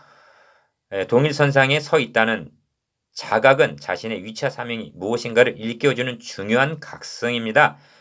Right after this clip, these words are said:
모세나 여호수아나 베드로나 바울처럼 자신도 하나님 나라 건설을 위하여 쓰임을 받고 있다는 사명감과, 베드로와 바울 등은 자기 시대, 자기 사명을 완성하고 구속사의 무대에서 떠났지만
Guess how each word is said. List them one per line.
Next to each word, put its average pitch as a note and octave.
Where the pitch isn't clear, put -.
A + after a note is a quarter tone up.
모세나 G2
여호수아나 C3
베드로나 G2+
바울처럼 C#3
자신도 B2
하나님 C#3
나라 A2+
건설을 B2
위하여 C3
쓰임을 D3+
받고 A#2
있다는 C3
사명감과, A#2+
베드로와 G2
바울 A2
등은 C#3
자기 A2+
시대, A2+
자기 G#2+
사명을 G#2+
완성하고 C3+
구속사의 A#2
무대에서 C3+
떠났지만 D#3+